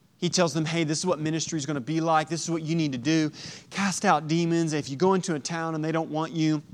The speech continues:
just shake off the dust from your feet." He's preparing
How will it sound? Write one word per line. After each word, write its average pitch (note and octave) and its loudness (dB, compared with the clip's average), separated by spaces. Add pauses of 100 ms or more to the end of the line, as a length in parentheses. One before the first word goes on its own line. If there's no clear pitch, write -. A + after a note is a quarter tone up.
(680)
just C3+ 0
shake G3 2
off F3+ -2
the E3+ -4
dust D3+ -2
from D#3 -2
your C#3+ -2
feet." D#3+ -4 (220)
He's F#3+ 2
preparing G#3 0